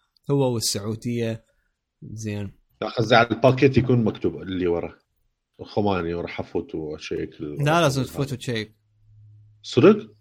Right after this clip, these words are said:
Speaker 1: يا لازم تت-، تقارن
Speaker 2: أوه.
Speaker 1: الموديل نمبر ويا مات-، ويا الصندوق مال آيفون حتى تعرف يا هو أنت دا تاخذ.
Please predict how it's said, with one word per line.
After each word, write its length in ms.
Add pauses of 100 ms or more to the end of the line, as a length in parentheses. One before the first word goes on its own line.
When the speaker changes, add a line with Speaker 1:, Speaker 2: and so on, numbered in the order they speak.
Speaker 1:
يا 160
لازم 260
تت-، 160
تقارن 640
Speaker 2:
أوه. 140
Speaker 1:
الموديل 440
نمبر 280
ويا 160
مات-، 360
ويا 120
الصندوق 500
مال 240
آيفون 220 (320)
حتى 200
تعرف 360
يا 80
هو 220
أنت 160
دا 160
تاخذ. 280